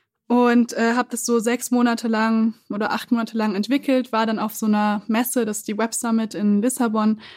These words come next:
äh, war da auf der Messe und habe das so vorgestellt und dann kamen so Leute zu mir und meinten so, „Ist das nicht so wie Google Calendar?“ Und ich so, „Nein, das ist total genial.“ <laughs> Das ist so,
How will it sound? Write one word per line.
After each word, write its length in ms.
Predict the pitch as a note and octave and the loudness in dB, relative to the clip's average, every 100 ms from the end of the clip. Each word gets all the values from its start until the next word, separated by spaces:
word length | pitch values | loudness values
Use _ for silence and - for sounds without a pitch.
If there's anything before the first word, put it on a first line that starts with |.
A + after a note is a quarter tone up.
| - _ - | -20 _ -2
äh, 120 | G#3+ | 2
war 160 | G#3+ A3 | 2 2
da 80 | |
auf 100 | G3+ | 0
der 120 | G#3+ G#3+ | -2 0
Messe 360 | C4+ - A#3+ | 0 2 0
und 180 | A3 G#3 | 0 -2
habe 100 | A#3+ | -6
das 140 | - | -6
so 80 | - | -6
vorgestellt 600 | A3+ B3 B3 B3 B3 A#3 | -4 -2 0 -2 -2 -2
und 80 | A3 | 0
dann 200 | A3+ G#3+ - - _ - | 0 0 -4 -20 _ -6
kamen 240 | B3 B3 | 0 2
so 80 | A3+ | 2
Leute 320 | G#3 G3+ B3 | 0 -2 -2
zu 180 | - B3+ | -2 0
mir 160 | A#3+ | 2
und 60 | A3+ | 2
meinten 280 | G#3+ G#3+ A3+ | 0 0 0
so, 160 | G#3+ | -2
„Ist 180 | A#3 - | -6 -6
das 80 | A#3+ | -2
nicht 200 | A#3+ - | -4 -2
so 160 | A3+ G#3+ | -4 -2
wie 80 | |
Google 300 | G#3+ B3 A#3 | -2 0 0
Calendar?“ 640 | A3+ - A3 B3+ C4 C#4+ C4+ | -2 -2 2 4 4 2 -4
Und 60 | |
ich 140 | - - | -8 -10
so, 100 | G#3 | -10
„Nein, 400 | G3 F#3+ G3+ A3+ | -6 -6 -4 -4
das 160 | G#3+ - | -4 -6
ist 240 | - - - - - | -10 -12 -20 -20 -8
total 400 | B3 - B3 A#3 | -6 2 2 4
genial.“ 580 | A#3 A3 F#3 A#3+ D#4+ | 2 2 0 4 8
<laughs> 100 | F4 | 8
Das 100 | D4 | 8
ist 160 | E4 C#4+ | 6 8
so, 200 | C4+ C4+ | 8 6